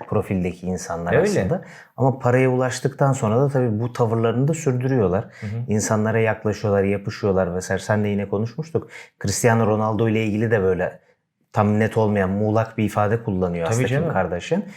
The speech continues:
Speaker 1: Bunlar tamamen ilgi çekmek için, P R yapmak için,
Speaker 2: Hı hı.
Speaker 1: kendi tanıtımını yapmak için kullanılan hadiseler.
Speaker 2: Hı hı.
Speaker 1: Şimdi Kanye West'in o dediğin programa çıkarkenki giyimine de baktığında öyle bir durum var.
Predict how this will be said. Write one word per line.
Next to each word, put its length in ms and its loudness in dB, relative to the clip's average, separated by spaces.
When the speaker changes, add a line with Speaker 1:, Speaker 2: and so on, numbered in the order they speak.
Speaker 1:
Bunlar 220 2
tamamen 400 2
ilgi 340 0
çekmek 400 -2
için, 220 -6
P 320 2
R 60 4
yapmak 360 0
için, 200 -10
Speaker 2:
Hı 320 -10
hı. 40 -8
Speaker 1:
kendi 260 2
tanıtımını 440 2
yapmak 360 0
için 160 -2
kullanılan 520 0
hadiseler. 540 -4
Speaker 2:
Hı 240 -8
hı. 160 -6
Speaker 1:
Şimdi 160 -2
Kanye 320 2
West'in 560 0
o 140 0
dediğin 340 2
programa 400 2
çıkarkenki 640 0
giyimine 400 2
de 100 2
baktığında 400 -2
öyle 180 -6
bir 60 -14
durum 240 -8
var. 180 -10